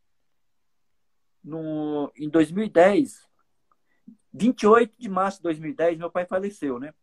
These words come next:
Exatamente no dia da corrida do coração. Então, assim, desde então, nunca mais eu fiz marca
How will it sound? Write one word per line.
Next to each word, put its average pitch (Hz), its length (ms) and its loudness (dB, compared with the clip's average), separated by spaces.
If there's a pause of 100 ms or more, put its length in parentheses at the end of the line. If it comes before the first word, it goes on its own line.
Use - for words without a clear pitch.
(480)
Exatamente 220 560 0
no 214 120 -4
dia 208 140 -6
da 226 120 -2
corrida 208 360 -8
do 214 160 -10
coração. 202 640 -6 (760)
Então, 151 440 -2
assim, 151 320 -8 (380)
desde 233 380 2
então, 220 440 -4 (340)
nunca 247 300 -6
mais 214 300 -4
eu 220 100 -2
fiz 214 520 -8
marca 180 500 -6